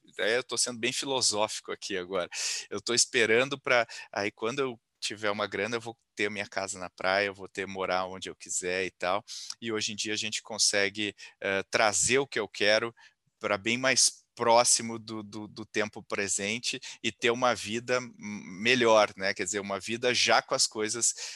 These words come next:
eh, que eu quero. Então, pra mim, esse é um dos, é, esse é um dos gran-, é uma democratização da, das coisas. É óbvio que a gente ainda vive num país que tem muitas desigualdades e, como você mesmo falou, né, Alex, não é todo mundo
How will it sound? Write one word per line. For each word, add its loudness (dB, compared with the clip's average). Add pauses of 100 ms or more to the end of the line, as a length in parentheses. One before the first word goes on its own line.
(140)
eh, 2
que -2
eu 0
quero. 4
Então, -2
pra 4
mim, -2
esse 4
é -2
um -6
dos, 0 (400)
é, 2
esse 4
é -2
um -8
dos -2
gran-, 0
é 2
uma 2
democratização 0 (400)
da, 0
das 4
coisas. 0
É 0
óbvio 4
que -8
a -2
gente -2
ainda -2
vive -8
num -10
país 0 (280)
que -16
tem -4
muitas -8
desigualdades 2
e, -8
como -8
você 0
mesmo -4
falou, -2
né, -2
Alex, 2
não -2
é 2
todo -6
mundo -8